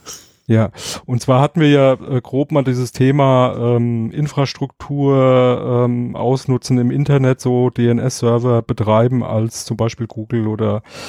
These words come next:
äh, Anmeldeinformationen mit Facebook und so. Und unter anderem haben wir ja auch über D N S, ähm, klein bisschen uns ausgelassen und auch so ein k-, kurzes Beispiel gebracht, nämlich dieses Beispiel, ähm, Telekom D S L-Anschluss.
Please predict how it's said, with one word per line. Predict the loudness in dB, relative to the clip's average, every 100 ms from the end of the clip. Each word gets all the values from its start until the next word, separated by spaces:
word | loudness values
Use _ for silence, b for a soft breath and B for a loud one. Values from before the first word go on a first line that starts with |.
| B B -2
äh, |
Anmeldeinformationen | 0 2 4 4 4 2 0 0 0 0 0 0
mit | 0
Facebook | -2 -4 -2 -6 -4
und | -6
so. | -2 -4 -4 B B B B _
Und | 2 2 2
unter | 2 2 4
anderem | 4 4 4
haben | 4
wir | 4
ja | 4 4
auch | 2 2
über | 2 2
D | 4 4
N | 4
S, | 0 -2 -4
ähm, | -2 0 -2
klein | 0 2 2
bisschen | 0 -2 0
uns | 0
ausgelassen | 0 -2 2 2 2 2
und | 0 -2
auch | 0 -2
so | 2 0 0
ein | 0 0
k-, | 0 -10 -4
kurzes | -4 -2 -2
Beispiel | 0 0 0 0
gebracht, | 0 0 0 0
nämlich | 0 0 0 -4
dieses | -2 -2 -2 -2
Beispiel, | 0 0 0 -2 2 2 2 0
ähm, | 2 2 2 -2 -4 -2
Telekom | -2 0 0 0 2 0 0
D | 0
S | 0 0
L-Anschluss. | -2 0 -2 -2 0 0 -2 -10